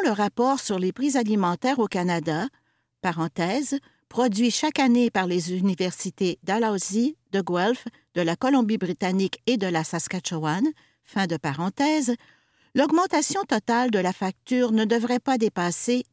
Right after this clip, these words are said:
quatre virgule cinq pour cent. Les croissances seront plus importantes pour les produits de boulangerie, la viande et les légumes, de cinq à sept pour cent, et plus modestes pour les produits laitiers et les fruits,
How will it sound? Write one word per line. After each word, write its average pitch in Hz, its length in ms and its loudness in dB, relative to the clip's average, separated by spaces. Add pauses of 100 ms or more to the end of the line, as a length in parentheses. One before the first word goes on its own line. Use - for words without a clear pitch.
quatre 269 300 -2
virgule 175 360 -2
cinq 269 320 2
pour 208 220 -4
cent. 175 320 -2 (1080)
Les 262 100 2
croissances 311 680 2
seront 196 360 -2
plus 254 260 2
importantes 226 640 0
pour 190 160 -4
les 180 100 0
produits 180 400 -4
de 214 120 0
boulangerie, 190 680 0 (300)
la 220 160 2
viande 180 380 0 (120)
et 233 120 2
les 208 140 2
légumes, 165 520 2 (320)
de 170 140 0
cinq 175 360 0 (100)
à 214 80 0
sept 190 260 -4
pour 151 200 -6
cent, 220 320 0 (420)
et 285 120 2
plus 370 180 0
modestes 247 560 2
pour 208 180 -4
les 196 140 0
produits 202 440 -2
laitiers 202 500 0
et 196 80 0
les 170 160 0
fruits, 269 440 0